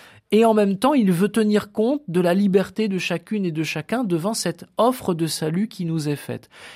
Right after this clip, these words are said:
C'est ça que l'Église enseigne. Donc, c'est pas, euh, ce que j'appelle pour m'amuser, euh,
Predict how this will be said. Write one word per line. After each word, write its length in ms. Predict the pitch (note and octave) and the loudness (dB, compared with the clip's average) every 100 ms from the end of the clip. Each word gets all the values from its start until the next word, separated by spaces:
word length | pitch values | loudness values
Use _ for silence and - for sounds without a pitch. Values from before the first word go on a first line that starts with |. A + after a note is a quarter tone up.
| - | -8
C'est 160 | - | -4
ça 220 | - D#4 F4+ | 0 -2 -2
que 120 | B3+ | -2
l'Église 420 | G3+ E3 F#3 E3+ | -2 0 0 0
enseigne. 500 | D3+ D3 D3+ C3 B2 | -2 -2 -2 -4 -4
Donc, 280 | C3+ E3 - - - - _ _ _ _ - | -2 -2 -4 -20 -20 -20 _ _ _ _ -10
c'est 200 | - D#3 | -4 0
pas, 240 | F#3 F3+ - - - | 2 0 -4 -20 -6
euh, 300 | B2 B2+ B2 | -2 0 0
ce 100 | B2 | 0
que 100 | D#3 | -2
j'appelle 380 | C3+ C#3 F3 E3 | 0 0 0 -2
pour 160 | C#3 B2 | -2 -2
m'amuser, 600 | C3 C#3 C#3 C#3 D3+ B2+ | 0 0 -2 0 2 2
euh, 160 | A2+ | 2